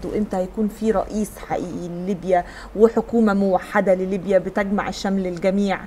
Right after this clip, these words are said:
آه، لأنه ده، لأنه ده، ده هيبقى، ح-، هيكون بسببه في استقرار،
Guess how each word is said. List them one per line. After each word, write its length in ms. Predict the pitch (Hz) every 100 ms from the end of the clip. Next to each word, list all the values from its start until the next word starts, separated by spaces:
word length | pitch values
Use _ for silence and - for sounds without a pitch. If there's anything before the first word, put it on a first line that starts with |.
| - - - -
آه، 240 | 185 180
لأنه 380 | 214 196 208 214 -
ده، 200 | 190 -
لأنه 280 | 214 214
ده، 260 | 214 247 - - 123
ده 180 | 196 247
هيبقى، 400 | 247 214 208 -
ح-، 300 | - - -
هيكون 320 | 196 254 269
بسببه 360 | 214 247 233 208
في 140 | -
استقرار، 580 | 262 - - 262 254 185